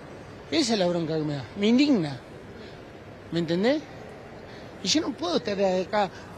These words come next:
eh, mirando acá para llegar a mi casa. Me duele. A mí, a todos los argentinos nos duele. Porque un presidente nos está tirando abajo.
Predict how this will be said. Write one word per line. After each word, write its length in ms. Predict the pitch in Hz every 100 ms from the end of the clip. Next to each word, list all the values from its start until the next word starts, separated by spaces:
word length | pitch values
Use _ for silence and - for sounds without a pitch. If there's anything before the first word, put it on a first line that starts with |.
| 214
eh, 160 | 214 214 226
mirando 380 | 214 233 277 240
acá 440 | 202 277 285 269 202
para 120 | 202
llegar 200 | - 226
a 40 | 220
mi 100 | 202
casa. 420 | 185 180 143 131 - - - - - - - - - - - - - -
Me 140 | 180 185
duele. 380 | 311 302 190 131 - - - - 147
A 100 | 147
mí, 380 | 226 277 269
a 160 | 214 160
todos 140 | 233
los 100 | 262
argentinos 460 | 226 175 180 156 160
nos 100 | 156
duele. 200 | 151 139 123 - - - -
Porque 200 | 190 277
un 80 |
presidente 520 | 262 220 170 233 254 240
nos 120 | 190
está 180 | 190 202
tirando 320 | 185 196 180
abajo. 300 | 170 143